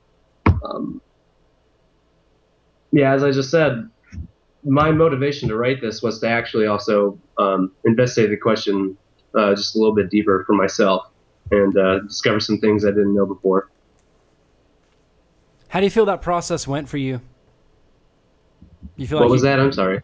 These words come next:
Speaker 2: How do you feel that process went for you? Do you feel like you discovered what you were looking for? Do you feel like you're still exploring?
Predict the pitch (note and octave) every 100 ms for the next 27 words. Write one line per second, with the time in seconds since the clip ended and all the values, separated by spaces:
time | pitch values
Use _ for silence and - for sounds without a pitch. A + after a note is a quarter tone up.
0 | - E3+ G3+ F#3+ G3 F3 E3 F3 E3+ D#3+
1 | - D3+ C3+ C3 B2+ D3 C3+ D3 B2+ D#3+
2 | C#3+ C#3 C3 C#3 C3+ E3 F#3+ F3+ A3+ B3
3 | _ _ - B2 C#3 B2+ C3 D3 B2+ -
4 | D#3 D#3+ E3+